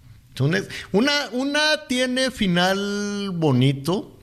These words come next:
A ver, les adelanto una. Una es en Ecuador. Se está casando la muchacha muy guapa de blanco, guapísima,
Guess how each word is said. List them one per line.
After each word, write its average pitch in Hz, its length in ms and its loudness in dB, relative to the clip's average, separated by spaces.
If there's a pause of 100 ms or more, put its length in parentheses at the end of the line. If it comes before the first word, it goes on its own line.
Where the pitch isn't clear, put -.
A 139 100 2
ver, 156 100 2
les 165 220 2
adelanto 175 480 0
una. 143 240 0
Una 233 220 0
es 247 120 -2
en 233 120 -2
Ecuador. 135 340 0
Se 160 80 -2
está 151 240 -2
casando 196 400 0
la 185 80 0
muchacha 139 420 -2
muy 131 220 0
guapa 127 340 2
de 107 80 -2
blanco, 139 640 -2 (340)
guapísima, 185 1000 0